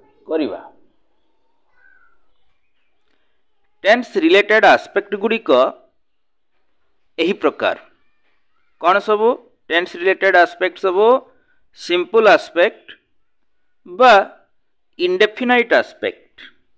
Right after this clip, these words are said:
প্রগ্রেসিভ আসপেক্ট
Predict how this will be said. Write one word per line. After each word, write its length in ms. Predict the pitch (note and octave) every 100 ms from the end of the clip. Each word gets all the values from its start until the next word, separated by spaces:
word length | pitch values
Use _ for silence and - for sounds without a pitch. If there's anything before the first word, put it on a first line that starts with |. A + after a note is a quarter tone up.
| _ _ _ _ _ _ _ _ _ _ _ _ _ _ _ _
প্রগ্রেসিভ 600 | F#3+ G3+ A3+ B3+ B3 B3+ A3+
আসপেক্ট 500 | F3 - F#3 G#3 -